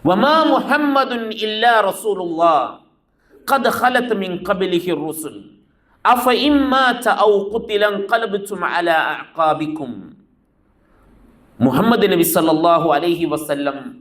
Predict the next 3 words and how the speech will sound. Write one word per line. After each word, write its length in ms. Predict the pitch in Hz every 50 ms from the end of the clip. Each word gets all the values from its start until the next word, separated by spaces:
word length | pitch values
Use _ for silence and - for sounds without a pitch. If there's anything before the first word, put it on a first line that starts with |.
| - _ _ _ -
അള്ളാഹുവിൻ്റെ 840 | 107 117 139 156 160 147 143 135 - - - 123 127 120 117 120
പ്രവാചകനല്ലാതെ 1040 | 113 - 110 110 110 123 135 139 127 127 113 107 107 107 104 101 101 101 98 98 101
മറ്റാരുമല്ല. 760 | 98 95 92 - - 98 85 82 82 78 76 - - - _